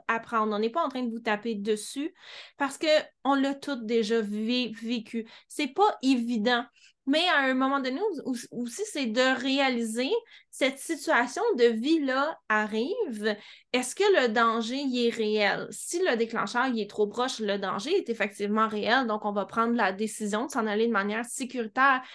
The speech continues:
Mais si le, le, le chien, il est, il est loin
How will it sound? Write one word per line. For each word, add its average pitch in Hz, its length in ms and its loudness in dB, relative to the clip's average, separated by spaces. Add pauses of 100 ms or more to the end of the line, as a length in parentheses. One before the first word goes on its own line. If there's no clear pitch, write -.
(140)
Mais 240 80 2
si 233 200 -4 (180)
le, 262 100 6 (280)
le, 247 220 -2 (520)
le 247 160 6
chien, 320 260 0 (100)
il 262 140 2
est, - 100 -4
il 220 180 0 (100)
est 247 40 4
loin 226 720 4